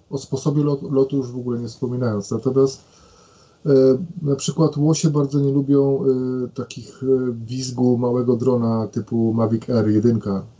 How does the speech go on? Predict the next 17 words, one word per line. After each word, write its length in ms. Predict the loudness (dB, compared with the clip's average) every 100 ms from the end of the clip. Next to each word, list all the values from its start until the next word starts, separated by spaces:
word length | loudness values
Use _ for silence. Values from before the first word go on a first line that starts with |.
| -8
On 160 | -6
straszliwie 560 | -6 -6 -4 -4 0 0
głośno. 460 | 0 -2 -2 -4 -4 -4
Także 240 | -2 0
widziałem, 440 | -2 2 2 2 -4 -10 _ _ _ _ _ _
widziałem 560 | -10 -8 -2 0 2 0
łosie 220 | -2 -4
uciekające 600 | -4 -6 -2 -2 -2 -6
przed 220 | -6 -6
tym 140 | -4 0
dronem. 500 | 0 2 4 4 2
E, 40 | 0 -4 -2 0 -2 -6 _ _ _ _ _ 0
tak 240 | 2 2
generalnie 580 | 2 4 4 4 4 4
łoś 300 | 4 2 0
jest 120 | -2
dosyć, 260 | -2 -4